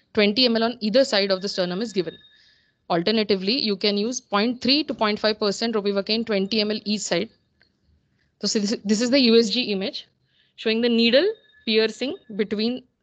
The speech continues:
the intercostal muscles and transversus thoracic muscle,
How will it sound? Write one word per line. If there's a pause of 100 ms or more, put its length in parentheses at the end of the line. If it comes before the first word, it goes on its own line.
the
intercostal
muscles
and
transversus
thoracic
muscle,